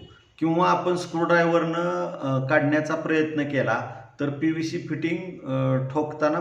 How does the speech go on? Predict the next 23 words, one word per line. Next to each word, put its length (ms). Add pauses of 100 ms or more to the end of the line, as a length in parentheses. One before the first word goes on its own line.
(120)
फुटतं. 440 (400)
तर 80
ते 220
फुटू 360
नये 500 (240)
आणि 340 (320)
क्लिअर 240
कट 300
निघावं 540 (260)
याच्यासाठी 640
आपण 300
आज 440
छोटीशी 600
ट्रिक 480
या 200
ठिकाणी 360
आपल्याला 500 (200)
दाखवणार 360
आहोत. 260 (580)
हे 80
दाखवत 400
असताना 680 (460)
पहिल्यांदा 800